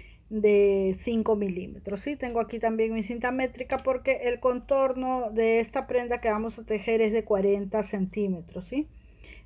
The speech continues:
Lo que quiere decir que nos va a quedar así, miren.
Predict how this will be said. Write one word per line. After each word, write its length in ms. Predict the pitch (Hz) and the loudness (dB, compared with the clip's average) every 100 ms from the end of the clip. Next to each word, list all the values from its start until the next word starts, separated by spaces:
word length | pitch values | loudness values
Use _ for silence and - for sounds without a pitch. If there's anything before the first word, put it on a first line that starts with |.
| - | -4
Lo 120 | 208 | -2
que 140 | 208 202 | 0 2
quiere 200 | 226 226 | 4 4
decir 300 | 196 233 220 | 2 -2 -2
que 120 | 220 | 0
nos 200 | 208 196 | 0 0
va 60 | |
a 60 | 208 | 0
quedar 380 | 208 202 202 202 | 0 0 -2 -4
así, 640 | 214 208 196 - 220 262 311 - - - | -4 -4 -4 -4 -2 -2 -4 -10 -16 -6
miren. 360 | 185 180 285 | -4 -2 -4